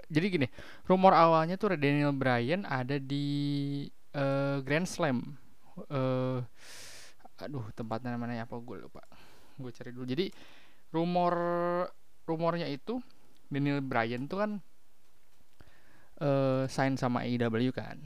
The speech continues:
Nah, itu tuh belum, belum, ini baru rumor, tapi mirip-mirip kayak si Empang beberapa minggu lalu, eh, baru,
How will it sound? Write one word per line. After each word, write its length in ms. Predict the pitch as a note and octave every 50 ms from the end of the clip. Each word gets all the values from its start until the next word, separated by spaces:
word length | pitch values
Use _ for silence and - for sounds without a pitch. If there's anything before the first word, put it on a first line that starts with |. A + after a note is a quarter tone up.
| - - - - -
Nah, 140 | - - -
itu 160 | - - -
tuh 160 | B2+ - D3+
belum, 240 | C#3+ C#3+ C3+ C#3 C3+
belum, 240 | C#3 C3+ C3 C3 C3+ - - -
ini 100 | D#3+ D#3+ D#3+
baru 160 | D3+ D3 D3 C#3
rumor, 400 | D3+ D#3 E3 F3 F3+ F#3+ - -
tapi 400 | - D3+ D3+ - - G#3+ A3+ - - - - - - - - - -
mirip-mirip 400 | E3+ F3+ F#3+ F#3+ F#3 G3+ G#3 G3+
kayak 160 | G3 F#3 F3
si 80 | - E3
Empang 480 | D3+ D#3+ D#3 D#3+ D#3 D#3 D#3+ D#3+ D#3 D3
beberapa 640 | C#3 C3 B2+ B2+ C3 B2+ - C3 B2+ B2 B2 B2
minggu 320 | B2 B2 B2 B2+ B2 B2 A#2
lalu, 240 | A2 G#2+ A#2+ D#3+ E3
eh, 80 | C#3+
baru, 320 | C3 - C#3 C3 C3+ C#3